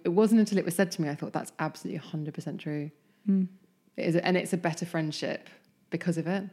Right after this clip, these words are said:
Speaker 2: So many of my friends have kids now, so I'm the friend. I'm, like, going to all their different houses and, like, being their, being their non-mother friend for them. <laughs>
Speaker 1: And so do you just go do what I do, which is show a huge amount of enthusiasm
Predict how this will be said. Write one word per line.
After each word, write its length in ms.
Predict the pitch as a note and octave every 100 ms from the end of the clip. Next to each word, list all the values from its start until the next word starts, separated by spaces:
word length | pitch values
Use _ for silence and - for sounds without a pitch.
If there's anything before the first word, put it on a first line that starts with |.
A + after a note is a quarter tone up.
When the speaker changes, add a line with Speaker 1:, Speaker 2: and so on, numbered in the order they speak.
| _
Speaker 2:
So 180 | - -
many 200 | F#3 F3+
of 40 | F3+
my 100 | F#3
friends 260 | - F3+
have 120 | E3+ E3+
kids 280 | F3 E3
now, 180 | E3+ E3+
so 140 | E3+ -
I'm 160 | F3+
the 80 | F3
friend. 340 | E3+ E3 E3+ E3
I'm, 140 | E3+
like, 220 | E3 -
going 180 | F3 E3+
to 80 | E3
all 80 | E3+
their 140 | E3
different 260 | G3 - -
houses 460 | E3 E3+ F3+ F#3
and, 120 | A#3+
like, 320 | G#3 A3+ - -
being 280 | A#3+ A3+
their, 260 | A3 G3+ G3+ E4 G#4+ F4+
being 180 | F#3+ F3+
their 140 | E3+
non-mother 1500 | E3 F3 E3+ E3+ E3 - _ _ _ _ - E3+ E3+ D#3+ D#3
friend 440 | D#3 D#3 D#3 D#3+ - _ _ _ _ _ _ _ _ _
for 140 | -
them. 280 | E3 D#3+ E3 -
<laughs> 60 | D3 - - - - G#3+ - - - - - -
Speaker 1:
And 200 | G#3+ G#3
so 200 | - G3+
do 140 | F#3+ G3+
you 120 | G#3+
just 420 | G3 - - E3
go 160 | G#3 E3+
do 400 | G3 F#3 F3+ F3
what 140 | F3
I 160 | F3+ F3
do, 220 | E3 D3+
which 180 | D3 D#3+
is 60 |
show 180 | - D#3+
a 60 | D#3
huge 420 | D#3+ - F3+ E3+
amount 180 | E3 D3
of 40 |
enthusiasm 840 | D3 D#3 D3+ D3+ D3 C#3 C#3 C#3+